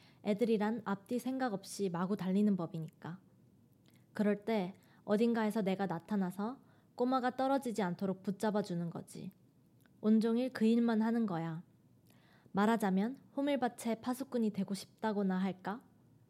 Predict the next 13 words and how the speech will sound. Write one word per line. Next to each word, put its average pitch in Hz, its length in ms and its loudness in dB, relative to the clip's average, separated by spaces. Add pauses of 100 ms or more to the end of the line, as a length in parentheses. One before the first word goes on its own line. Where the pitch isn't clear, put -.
(280)
바보 220 260 0
같은 262 380 0
얘기라는 190 400 2
건 185 140 -2
알고 165 260 -4
있어. 160 360 -8 (680)
하지만 240 520 -2 (120)
정말 208 560 0
내가 196 240 0
되고 202 240 -4
싶은 196 360 -4
건 233 240 -4
그거야." 175 480 -8